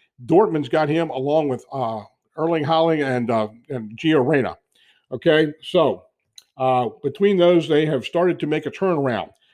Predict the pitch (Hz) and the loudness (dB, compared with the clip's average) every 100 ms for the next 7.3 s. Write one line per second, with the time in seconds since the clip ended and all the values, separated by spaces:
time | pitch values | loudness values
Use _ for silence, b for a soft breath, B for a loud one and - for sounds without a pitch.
0 | _ - 175 180 196 170 147 180 160 127 | _ -6 -4 0 2 2 0 0 0 2
1 | 175 151 139 131 117 156 147 117 - _ | 0 0 -4 -6 -2 0 0 -6 -12 _
2 | _ _ 117 113 127 202 175 147 175 180 | _ _ -8 -4 0 0 0 0 0 0
3 | 143 160 147 151 190 147 - 175 185 - | -2 -2 -2 -4 -4 -6 -2 -2 0 0
4 | 185 143 - 139 127 - 170 170 139 127 | 0 0 -2 -2 0 -2 -2 -2 -4 -2
5 | 139 113 147 110 - _ _ _ _ - | -2 0 0 0 -4 _ _ _ _ -4
6 | 127 120 117 135 123 190 185 - 190 190 | -2 -2 -4 -6 -2 -2 0 2 2 2
7 | 175 165 | -2 -2